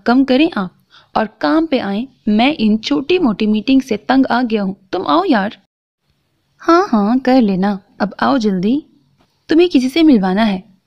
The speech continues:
"अबे नहीं, अब बहस मत करो, फौरन टिकट बुक करवाओ और यहाँ पहुँचो।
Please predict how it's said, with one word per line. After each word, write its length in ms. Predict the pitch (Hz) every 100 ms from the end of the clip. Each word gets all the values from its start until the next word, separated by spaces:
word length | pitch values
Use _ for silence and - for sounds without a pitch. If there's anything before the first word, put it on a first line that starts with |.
| -
"अबे 240 | 190 202
नहीं, 420 | 214 214 240 254 -
अब 60 | 190
बहस 340 | 208 208 220 233
मत 120 | 226
करो, 260 | - 196
फौरन 320 | 247 254 269 302
टिकट 260 | - 185
बुक 180 | 170 190
करवाओ 380 | - 180 190 247
और 160 | -
यहाँ 240 | 185 196 220
पहुँचो। 340 | 196 170 -